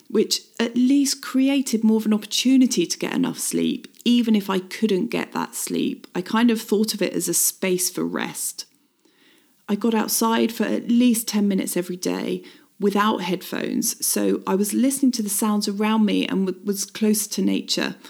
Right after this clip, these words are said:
especially the birds, which I found so soothing and a brilliant way to quieten my inner chatter. I began to use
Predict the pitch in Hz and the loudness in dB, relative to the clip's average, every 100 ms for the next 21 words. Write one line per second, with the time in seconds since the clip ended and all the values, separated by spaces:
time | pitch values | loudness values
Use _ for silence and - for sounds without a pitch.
0 | - _ - - - 226 214 - 185 175 | -20 _ -4 -4 -4 -2 -2 -2 -4 -4
1 | - - - - - 196 - - - 180 | -2 -2 -2 -4 -4 -2 -4 -4 -4 -4
2 | 202 202 196 - - 226 220 220 220 196 | -2 -2 0 0 0 2 2 2 2 0
3 | 185 156 160 - - 180 170 175 - 180 | 0 -2 0 -2 -4 -6 -4 -4 -6 -8
4 | 190 202 196 175 180 165 160 - - 185 | -2 2 2 0 0 -2 -4 -6 -4 -2
5 | 170 - 170 165 - 170 160 156 - - | -2 -2 -4 -4 -4 -2 -2 -2 -6 -6
6 | - - - _ _ _ _ _ _ _ | -8 -10 -14 _ _ _ _ _ _ _
7 | _ _ _ _ _ - 190 196 208 214 | _ _ _ _ _ -4 -2 -2 0 0
8 | 214 214 208 202 - | 0 -2 -2 -2 -6